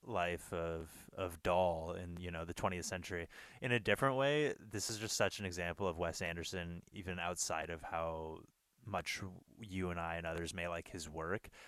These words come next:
leading this life of just, like, just the ideal artist life, it seems like. I remember a couple years ago, a photo went viral of his, um, his initial sketch of the whack bat scene that he wrote down on, like, hotel stationery.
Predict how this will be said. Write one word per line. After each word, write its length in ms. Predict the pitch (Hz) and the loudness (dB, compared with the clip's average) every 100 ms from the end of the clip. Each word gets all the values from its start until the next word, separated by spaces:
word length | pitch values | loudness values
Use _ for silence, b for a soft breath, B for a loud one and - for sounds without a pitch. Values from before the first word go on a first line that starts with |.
| B | B
leading 420 | 107 101 101 101 98 | 2 6 8 8 6
this 220 | 98 - | 4 4
life 440 | 82 87 101 - | 2 2 2 0
of 200 | - 90 | -2 -2
just, 240 | 87 92 - | 0 0 2
like, 220 | 90 85 - _ - | 0 -2 -10 _ -4
just 220 | 151 - | -2 0
the 120 | 147 | 2
ideal 540 | 104 82 90 85 87 - | 2 0 -2 2 2 2
artist 420 | 82 82 87 - | 2 2 0 0
life, 260 | 107 104 107 | 2 2 0
it 120 | 113 | -4
seems 300 | - 120 113 | -4 -4 0
like. 260 | 127 131 - B B | 0 0 -6 B B
I 80 | 104 | 4
remember 300 | 107 117 120 | 6 8 8
a 40 | |
couple 280 | 104 113 107 | 8 6 6
years 220 | 95 92 | 4 4
ago, 420 | 92 92 87 87 87 - | 4 6 6 6 2 0
a 220 | 92 87 | 2 2
photo 380 | - 98 90 90 | 4 6 8 6
went 160 | 90 | 4
viral 520 | 87 87 80 85 92 95 | 2 2 2 4 6 4
of 140 | 87 | 0
his, 460 | - 95 90 80 92 | -2 0 0 -2 -4
um, 480 | 87 80 78 78 - b b b b b | -4 -6 -6 -10 -14 b b b b b
his 240 | - 113 98 | -4 0 0
initial 400 | 98 101 107 98 | 2 2 4 4
sketch 580 | - - 85 90 - - | 4 2 0 0 -2 -2
of 240 | 92 90 85 | 0 0 0
the 120 | 87 | 0
whack 340 | 82 80 - - | 2 0 0 2
bat 240 | 98 - | 4 4
scene 400 | - 110 110 123 | 0 0 -2 0
that 140 | 113 - | -2 -2
he 180 | 104 | -2
wrote 280 | 90 87 87 | 2 4 4
down 300 | 95 85 87 | 4 4 4
on, 160 | 87 87 | 0 -2
like, 220 | 85 - | -4 -2
hotel 440 | - 90 - 107 | 0 0 2 2
stationery. 720 | 85 - 87 82 - 98 107 | 2 -2 -4 -4 -4 -2 -2